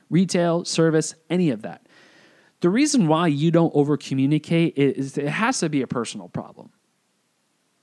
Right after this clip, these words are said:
And I, I just, I don't, I don't, I do understand why it's annoying though.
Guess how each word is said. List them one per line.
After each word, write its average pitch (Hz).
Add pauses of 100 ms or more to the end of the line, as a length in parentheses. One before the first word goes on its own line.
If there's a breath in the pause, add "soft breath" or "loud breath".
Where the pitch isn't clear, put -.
(1080)
And 139 (120)
I, 123
I 135
just, 135
I 139 (220)
don't, 175 (480 loud breath)
I 147
don't, 185 (260 loud breath)
I 185
do 262
understand 214
why 175
it's 170
annoying 143
though. 85